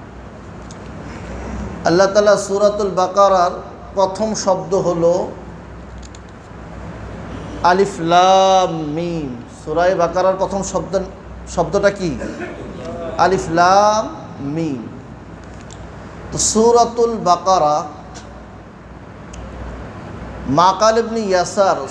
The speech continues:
সাহাবী রাদিয়াল্লাহু আনহু, তিনি বলেন, নবী সাল্লাল্লাহু আলাইহি ওয়াসাল্লাম ইরশাদ করেছেন, "ইকরাউল কুরআন ফাইন্নাহু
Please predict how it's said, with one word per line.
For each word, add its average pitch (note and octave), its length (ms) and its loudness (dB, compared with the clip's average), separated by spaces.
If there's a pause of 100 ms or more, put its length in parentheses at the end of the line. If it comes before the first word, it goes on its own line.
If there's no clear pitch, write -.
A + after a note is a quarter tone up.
সাহাবী F3+ 360 0
রাদিয়াল্লাহু E3+ 680 4
আনহু, C#3+ 240 -4
তিনি G3+ 200 -2
বলেন, E3 360 2 (1000)
নবী F3 200 2
সাল্লাল্লাহু G3+ 540 4
আলাইহি G3 180 0
ওয়াসাল্লাম F#3 380 -2
ইরশাদ F#3 280 -2 (100)
করেছেন, D#3 460 -2 (1160)
"ইকরাউল G#3+ 840 4
কুরআন F3+ 800 4 (1500)
ফাইন্নাহু G#3+ 1080 4